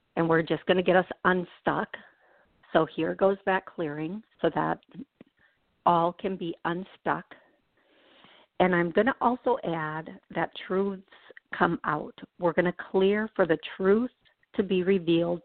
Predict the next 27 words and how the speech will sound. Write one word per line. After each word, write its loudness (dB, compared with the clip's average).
to -4
all, -2
so 4
that 2
we -6
can -6
move -4
forward -2
in -4
a -6
healthy, 2
positive 0
way. -2
Now, -4
whether -2
the -6
truth -4
being 2
revealed 2
is 4
on 4
a -4
po-, -6
personal 0
level -4
or 2
a, -10